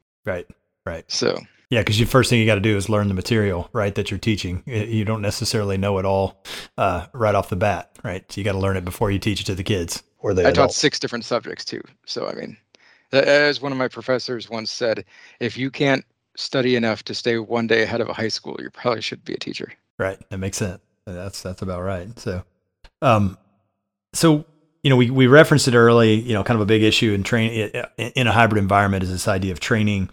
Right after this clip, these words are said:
Speaker 1: You know, companies are, companies are really, and have been really worried about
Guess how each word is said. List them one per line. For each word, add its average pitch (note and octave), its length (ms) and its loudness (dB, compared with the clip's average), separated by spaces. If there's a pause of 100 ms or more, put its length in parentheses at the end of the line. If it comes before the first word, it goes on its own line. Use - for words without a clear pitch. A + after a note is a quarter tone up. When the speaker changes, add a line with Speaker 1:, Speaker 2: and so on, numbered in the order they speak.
(420)
Speaker 1:
You A2 60 2
know, G2 40 2
companies C3+ 300 6
are, C3 160 4
companies D3+ 360 2
are A2+ 60 2
really, A#2 400 2
and A#2 120 4
have D#3 200 6
been B2 140 6
really G#2 200 2
worried G2 260 0
about G2 460 0